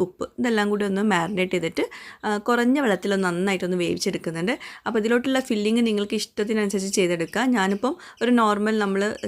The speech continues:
സമൂസയുടെ ഫില്ലിംഗ് ഒക്കെ ചെയ്തെടുക്കുന്ന ആ ഒരു രീതിയിലാണ് ചെയ്തെടുക്കുന്നത്. അപ്പോൾ നല്ലോണം ഒന്ന് മാരിനേറ്റ് ചെയ്തെടുത്തിട്ടുണ്ട്. എന്നിട്ട് അതിലോട്ട്, ആ, കുറച്ച്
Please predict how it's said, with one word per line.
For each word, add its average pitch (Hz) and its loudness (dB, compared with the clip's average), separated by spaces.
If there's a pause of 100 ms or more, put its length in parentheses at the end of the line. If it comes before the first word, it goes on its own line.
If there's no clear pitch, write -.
(100)
സമൂസയുടെ 196 0
ഫില്ലിംഗ് 185 -2
ഒക്കെ 196 -4
ചെയ്തെടുക്കുന്ന 180 -2
ആ - 0
ഒരു 175 0
രീതിയിലാണ് 175 2
ചെയ്തെടുക്കുന്നത്. 156 -2 (1120)
അപ്പോൾ 202 -4
നല്ലോണം 214 4
ഒന്ന് 214 2
മാരിനേറ്റ് 180 0
ചെയ്തെടുത്തിട്ടുണ്ട്. 180 -2 (140)
എന്നിട്ട് 185 -2
അതിലോട്ട്, 180 0 (380)
ആ, 190 -2
കുറച്ച് 185 -2